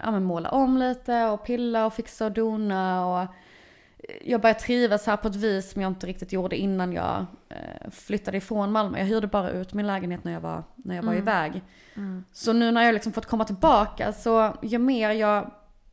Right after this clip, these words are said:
Speaker 1: ju mer jag arbetar här hemma och ju mer kreativ jag är här hemma, ehm, och ju mer kreativa projekt jag tar mig an,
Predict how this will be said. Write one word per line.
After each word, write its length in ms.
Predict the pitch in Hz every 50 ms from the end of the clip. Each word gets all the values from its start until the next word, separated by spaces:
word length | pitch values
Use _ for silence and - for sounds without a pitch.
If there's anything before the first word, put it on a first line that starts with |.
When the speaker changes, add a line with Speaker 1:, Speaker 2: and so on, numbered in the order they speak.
| - - - - - _ _ _ _ _ _ _ _ _ _ _ _ _ -
Speaker 1:
ju 180 | - 214 269
mer 200 | 269 294 311 277
jag 120 | 254 247 - -
arbetar 540 | 277 277 277 320 311 247 247 226 220 - 196
här 120 | 208 196
hemma 460 | 196 196 196 196 190 180 175 165 165
och 60 | 196
ju 100 | 214 214
mer 280 | 233 247 254 226 220 - -
kreativ 640 | - - 302 285 240 214 214 214 - - 220 208
jag 120 | 233 - -
är 160 | 262 202 190
här 180 | 180 196 190
hemma, 580 | 185 190 190 196 196 190 190 185 185 185 190 202 - - - - - - - - - - - - - _ _
ehm, 1080 | - - 202 185 185 180 175 175 170 170 170 170 165 165 165 165 170 165 156 - - - _
och 80 | - 247
ju 120 | 220 233
mer 200 | 233 240 247 226
kreativa 560 | 220 226 - - 247 220 214 214 - 220 196 202
projekt 720 | 202 - - 220 190 - - - 240 208 214 - - -
jag 120 | 214 202
tar 160 | - 220 208
mig 160 | 208 214 214 -
an, 460 | 285 277 220 170 185 185 202 220 226